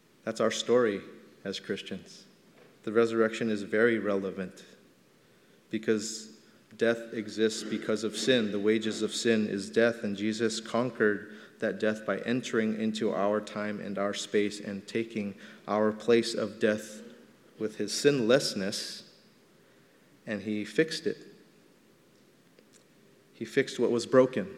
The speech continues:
and he resurrected from the dead to deliver us from those wages of sin. So if anyone ever wonders, "Does it even all,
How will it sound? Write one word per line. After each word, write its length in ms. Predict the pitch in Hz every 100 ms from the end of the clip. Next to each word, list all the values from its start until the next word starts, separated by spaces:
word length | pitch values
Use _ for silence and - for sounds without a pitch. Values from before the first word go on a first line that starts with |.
| - - - _ _ - - -
and 80 | 107
he 140 | 113
resurrected 720 | 113 131 127 123 131 131 123
from 180 | 123 113
the 100 | 107
dead 380 | 98 107 107 -
to 520 | - 110 107 104 104 - -
deliver 520 | 110 110 131 120 110
us 140 | 104
from 320 | - 127 139 117
those 220 | 110 104
wages 420 | 101 98 98 95
of 100 | 98
sin. 280 | - 107 110
So 160 | 117
if 100 | 107
anyone 400 | 110 127 123 120
ever 240 | 110 117 117
wonders, 520 | 107 123 110 107 104
"Does 200 | 107 107
it 140 | 101
even 280 | 113 120 123
all, 220 | 107 110